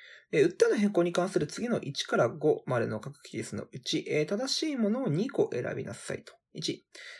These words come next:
えー、判例の趣旨によれば、えー、訴えの変更は、えー、請求の基礎に変更があるときは、相手方が異議を述べなかったときでも許されない。はい、品質ですね。また出てきました。×と。はい、請求の基礎に変更があっても、相手方が異議を述べなかったときはオッケーですよね。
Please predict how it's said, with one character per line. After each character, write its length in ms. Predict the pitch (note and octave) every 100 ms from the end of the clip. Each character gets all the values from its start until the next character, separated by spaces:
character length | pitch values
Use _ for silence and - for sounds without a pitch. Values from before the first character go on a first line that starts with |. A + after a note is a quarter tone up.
| _
え 80 | -
ー、 20 |
判 160 | G3+ D4
例 80 | E4+
の 60 |
趣 280 | E4 F#4 E4+
旨 60 | A3
に 60 |
よ 120 | D#3 E3
れ 120 | D3+
ば、 240 | D3 -
え 140 | D#3 C3+
ー、 60 |
訴 240 | - - F#4+
え 60 | D4+
の 60 |
変 280 | D#3+ D3 C3
更 240 | - C3+ C#3+
は、 220 | G3 -
え 40 |
ー、 20 |
請 180 | G#3 C4
求 140 | C4+ C4+
の 80 |
基 60 | C4
礎 120 | G#3+
に 80 | D#3
変 160 | F3 F3+
更 120 | F3
が 100 | F#3
あ 20 |
る 60 | D#3
と 100 | D3
き 80 |
は、 120 | F3+ E3+
相 120 | D#3+
手 60 |
方 160 | D#3+ D#3+
が 100 | D#3
異 120 | F#3+
議 80 | G#3
を 40 |
述 120 | F3+ F3
べ 120 | A3
な 100 | G#3+
か 100 | G#3
っ 60 |
た 100 | G3+
と 100 | G3
き 80 | G3
で 80 | B3+
も 80 | B3
許 160 | C3+
さ 140 | C#3 A#2
れ 80 | -
な 140 | D3+
い。 100 | B2
は 100 | D3+
い、 180 | B2+ -
品 200 | - B2
質 120 | B2 -
で 100 | G2+
す 100 | C#3
ね。 120 | E3
ま 100 | B2
た 80 | B2
出 100 | A2+
て 80 |
き 100 | -
ま 80 | D3+
し 40 | -
た。× 100 | E3 C3 - -
と。 160 | - - - - - -
は 80 | -
い、 60 |
請 180 | - C#3
求 100 | C3+
の 80 | C3+
基 40 |
礎 140 | - -
に 60 |
変 220 | C3 B2
更 100 | -
が 220 | C3 - A#3
あ 20 |
っ 160 | A3+ _ -
て 100 | G3+
も、 380 | F4 D#4 - -
相 180 | C3+
手 80 | C3+
方 140 | C3+ C#3
が 100 | -
異 120 | F#3
議 60 |
を 60 | C#3
述 140 | C#3
べ 80 | G3+
な 80 | D#4+
か 80 | C#4
っ 20 |
た 60 | C#4+
と 80 |
き 80 | C#4+
は 80 | -
オ 60 | C3
ッ 40 |
ケ 100 | -
ー 40 |
で 60 | -
す 100 | -
よ 60 | F#3
ね。 180 | A3